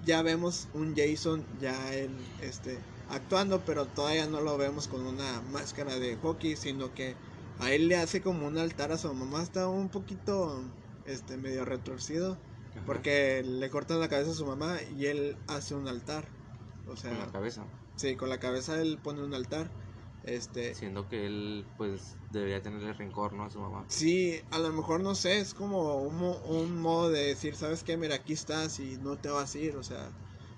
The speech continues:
Speaker 1: muy temas que toman, muy clichés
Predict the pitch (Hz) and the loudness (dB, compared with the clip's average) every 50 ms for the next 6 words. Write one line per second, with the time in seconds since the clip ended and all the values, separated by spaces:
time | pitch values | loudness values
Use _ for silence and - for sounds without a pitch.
0 | - - 131 131 139 143 147 151 151 151 156 165 175 190 190 - 196 190 196 202 | -12 -8 -6 -4 -4 -2 -2 -2 -2 0 2 4 4 4 4 4 4 4 4 2
1 | 196 - - 165 - - 143 156 165 170 170 165 160 156 156 160 185 190 190 196 | 0 2 0 0 2 2 0 0 0 0 0 0 -2 -2 0 2 2 2 2 2
2 | 220 214 202 - 196 175 185 196 190 - - - | -2 -2 0 2 2 4 4 2 0 -4 -10 -14